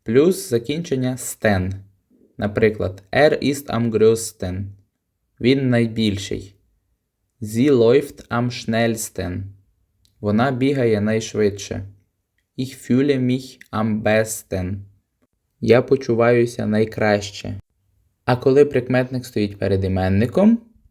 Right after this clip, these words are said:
тоді нам потрібно дивитись за артиклями der, die, das, потім йде наш прикметник і закінчення сте. Але також потрібно дивитися на відмінки.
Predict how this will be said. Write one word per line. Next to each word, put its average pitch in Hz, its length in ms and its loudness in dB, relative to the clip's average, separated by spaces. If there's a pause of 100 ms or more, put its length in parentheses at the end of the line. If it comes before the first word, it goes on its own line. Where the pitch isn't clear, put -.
(100)
тоді 127 220 -2
нам 135 160 -2
потрібно 120 460 0
дивитись 107 420 2
за 98 180 0
артиклями 98 720 -2 (120)
der, 117 420 0
die, 101 220 -2
das, 120 500 0 (640)
потім 139 360 2
йде 101 160 2
наш 95 180 -2
прикметник 127 880 0 (300)
і 110 60 -4
закінчення 147 840 -2
сте. 92 560 -2 (520)
Але 107 220 2
також 156 300 2
потрібно 156 480 0
дивитися 143 460 2
на 127 140 2
відмінки. 98 600 -2